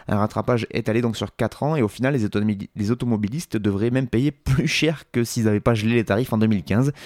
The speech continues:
Du grand n'importe quoi, un surcoût qui est estimé à près de cinq cents millions d'euros, et évidemment à la charge des automobilistes qui prennent l'autoroute. Nickel, hein. Ségolène Royal, qui a été, qui a pourtant signé l'accord à l'époque, elle a réagi à la fuite de ce document en déclarant : «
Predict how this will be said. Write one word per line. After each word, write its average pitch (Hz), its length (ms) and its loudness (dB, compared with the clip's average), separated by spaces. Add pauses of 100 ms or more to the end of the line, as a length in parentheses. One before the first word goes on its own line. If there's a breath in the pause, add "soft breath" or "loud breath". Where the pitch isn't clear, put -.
(280 loud breath)
Du 98 160 0
grand 123 200 0
n'importe 117 380 -2
quoi, 139 180 -2
un 120 60 0
surcoût 110 320 -4
qui 139 140 -4
est 98 60 0
estimé 110 340 -2
à 117 80 0
près - 160 -6
de 117 100 -2
cinq 156 280 -2
cents 156 280 -2
millions 120 420 0
d'euros, 110 420 0 (380 loud breath)
et 117 100 2
évidemment 104 420 0
à - 80 -4
la 87 100 0
charge 98 440 -4
des 113 180 -2 (140)
automobilistes 95 580 -2
qui 92 100 -8
prennent 131 180 0
l'autoroute. 87 440 -2 (240)
Nickel, 156 340 0
hein. 160 100 -4 (500 loud breath)
Ségolène 120 420 0
Royal, 113 320 2
qui - 120 -4
a - 20 2
été, 98 240 0
qui 98 80 0
a 95 100 0
pourtant 101 320 -6
signé 170 320 0
l'accord 120 460 0
à 92 120 -2
l'époque, 120 380 -2 (760)
elle 110 120 2
a 107 80 2
réagi 127 360 2
à 120 40 4
la 98 80 4
fuite - 280 -4
de 104 120 0
ce - 100 -8
document 110 460 0
en 123 60 -2
déclarant : « 120 440 0